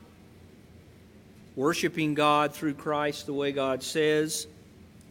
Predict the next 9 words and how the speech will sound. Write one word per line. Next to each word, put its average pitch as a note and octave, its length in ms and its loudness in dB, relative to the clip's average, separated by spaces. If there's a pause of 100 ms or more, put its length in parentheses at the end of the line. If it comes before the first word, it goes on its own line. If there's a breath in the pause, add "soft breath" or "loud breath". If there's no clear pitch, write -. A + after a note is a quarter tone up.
(640)
Not F#3 140 10
only G#3 220 12
by F3+ 160 10
believing F3+ 420 6
the E3 80 2
gospel, F3 540 2
but E3+ 160 -2
then D#3 260 4
living F#3 400 8